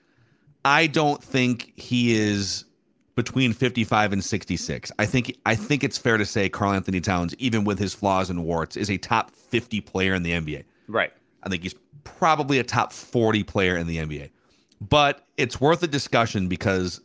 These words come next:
Speaker 1: two or three years ago, and I remember going on,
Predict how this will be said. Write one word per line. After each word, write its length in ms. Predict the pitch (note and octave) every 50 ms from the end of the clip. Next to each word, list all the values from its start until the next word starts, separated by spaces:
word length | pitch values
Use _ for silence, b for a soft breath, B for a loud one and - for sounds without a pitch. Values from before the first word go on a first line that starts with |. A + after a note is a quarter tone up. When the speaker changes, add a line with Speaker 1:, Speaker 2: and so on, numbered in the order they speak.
| _ _ _ _
Speaker 1:
two 200 | - - C#3+ D3
or 120 | E3+ F3
three 180 | - D3 D3 C3+
years 240 | G#2+ G2+ G#2 A2 B2
ago, 420 | B2+ B2+ C3+ C3 C#3 D3+ D#3 D#3 - _ _ _ _ _ _ _ _ _ _ _ _ _ _ _ _ _ _ _
and 100 | A#2+ A2+
I 120 | B2 D#3
remember 360 | F3+ B2+ B2+ B2 A#2 A2+ A#2 G#2+
going 320 | A2+ A#2+ B2 B2 B2 B2
on, 400 | A#2+ A#2+ A#2+ A#2+ A#2 A2+ A2 G2+